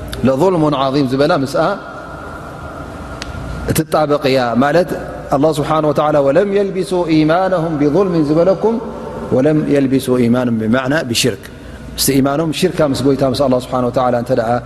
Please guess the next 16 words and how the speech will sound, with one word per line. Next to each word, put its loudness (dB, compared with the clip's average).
ዘይእትዉ 2
ማለት 0
እዩ 0
እምበር 2
ከምኡ 0
ኣይኮነን 0
ኢሉ 2
ነቢና 2
ሙሓመድ 0
ሰለላሁ 2
ዐለይሂ -2
ወሰለም 2
ነቶም 0
ብፅዕቶም 0
ይጠቕስሎምን 2
የብርህሎምን 0